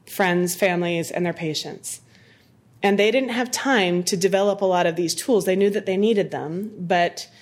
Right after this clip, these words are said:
they were busy taking care of patients, and they were taking care of hundreds of patients who were coming in all at once. And they knew that they needed these tools, but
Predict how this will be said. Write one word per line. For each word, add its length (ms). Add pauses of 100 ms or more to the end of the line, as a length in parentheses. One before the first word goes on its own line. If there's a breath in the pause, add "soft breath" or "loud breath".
(320 loud breath)
they 120
were 140
busy 340
taking 300
care 180
of 120
patients, 460
and 100
they 80
were 80
taking 280
care 220
of 60
hundreds 420
of 100
patients 460
who 80
were 80
coming 300
in 100
all 160
at 80
once. 460 (400 loud breath)
And 180
they 80
knew 200
that 120
they 120
needed 260
these 180
tools, 300
but 400